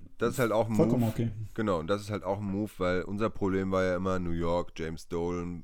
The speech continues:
Speaker 1: behandeln ihre Spieler scheiße, Sio Mello. Äh, bei Porzingis
Speaker 2: Po-,
Speaker 1: gab's ja auch die
Speaker 2: Porzingis.
Speaker 1: Gerüchte, genau.
Speaker 2: Mhm.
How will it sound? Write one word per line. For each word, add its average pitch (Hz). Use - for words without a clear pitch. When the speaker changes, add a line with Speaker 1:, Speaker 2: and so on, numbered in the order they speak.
Speaker 1:
behandeln 80
ihre 80
Spieler 85
scheiße, 76
Sio 76
Mello. 76
Äh, 80
bei 80
Porzingis 131
Speaker 2:
Po-, -
Speaker 1:
gab's 90
ja 120
auch 127
die 135
Speaker 2:
Porzingis. 120
Speaker 1:
Gerüchte, 85
genau. 87
Speaker 2:
Mhm. 113